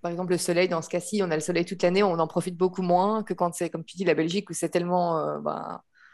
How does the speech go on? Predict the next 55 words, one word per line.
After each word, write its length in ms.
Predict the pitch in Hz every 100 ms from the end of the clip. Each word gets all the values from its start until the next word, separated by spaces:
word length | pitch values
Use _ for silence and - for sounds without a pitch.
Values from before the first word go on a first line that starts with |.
| _ _ -
c'est 140 | -
un 80 | 160
événement 380 | 196 190 180 196
quand 180 | 190 180
il 40 |
fait 120 | -
beau, 260 | 175 175 208
que, 80 | 208
ben, 160 | 147 151
là, 120 | 175
tout 100 | -
le 40 |
monde 100 | 180
en 60 | 165
profite, 380 | - 165 214 180
et 60 | 175
cetera. 340 | - 180 208
Donc, 220 | 185 165 - - - - _ _ _ - - -
et 140 | -
puis, 120 | 170 -
enfin, 180 | 190 180
oui, 140 | 226
je 80 | 202
pense 180 | 226 233
qu'il 100 | 202
y 40 |
a 40 |
forcément, 200 | 208 202
il 60 | 175
y 40 |
a, 40 | 170
il 60 |
y 60 | 170
a 20 |
une 80 | 175
vraie 140 | 180
différence 460 | 208 208 190 190 196
de 80 | 170
culture, 480 | - 180 180 214 214
comme 140 | 175
tu, 360 | - 170 170 160
comme 160 | 165
tu 100 | 160
en 60 | 165
parles, 200 | 160 196
finalement, 400 | 175 170 170 190
entre, 460 | 180 156 - 160 151
entre 180 | 156 -
la 120 | 165
France 240 | - 196
et 40 | 190
la 80 | 156
Belgique. 380 | 165 180 262
Et, 160 | 170 160
euh, 280 | 151 147